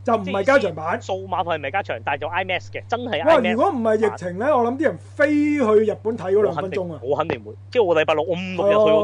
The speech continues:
Speaker 2: 度，
Speaker 1: 係啊，係啊。
Speaker 2: 係啦，你，我啊，我一定會啊，
Speaker 1: 約埋你，
Speaker 2: 即係台灣有機會。
Speaker 1: 我約埋你，我約埋你。
Speaker 2: 係咯。噉但係誰不知呢，就香港就上過四K復修版。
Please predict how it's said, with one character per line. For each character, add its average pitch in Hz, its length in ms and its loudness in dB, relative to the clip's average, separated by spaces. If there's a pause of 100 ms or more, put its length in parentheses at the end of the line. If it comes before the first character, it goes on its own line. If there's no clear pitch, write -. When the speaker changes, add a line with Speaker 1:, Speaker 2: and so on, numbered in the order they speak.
Speaker 2:
度， 202 160 -2
Speaker 1:
係 160 60 -8
啊， 160 100 -10
係 - 0 -
啊。 165 80 -12
Speaker 2:
係 113 60 -10
啦， 110 200 -6
你， 160 140 -2
我 139 180 4
啊， 185 100 6
我 151 220 0
一 202 60 -2
定 123 140 -6
會 120 120 -6
啊， 127 140 -6
Speaker 1:
約 247 140 2
埋 190 160 -2
你， - 20 2
Speaker 2:
即 208 40 4
係 - 40 4
台 165 60 0
灣 - 20 -12
有 143 80 -8
機 196 100 -6
會。 214 60 4
Speaker 1:
我 220 60 2
約 220 80 2
埋 170 160 -10
你， 170 80 -10
我 175 40 -8
約 175 120 -8
埋 139 180 -16
你。 - 0 -
Speaker 2:
係 175 80 2
咯。 247 80 0 (520)
噉 349 60 -16
但 269 140 2
係 - 60 -10
誰 175 100 -2
不 269 120 0
知 - 160 -14 (100)
呢， 277 120 0
就 180 240 -2
香 254 220 0
港 208 160 -2
就 208 140 -2
上 160 260 -2
過 175 160 -4
四 - 180 -6 (240)
K 220 280 -4 (200)
復 180 160 0 (100)
修 208 340 -2
版。 131 280 -2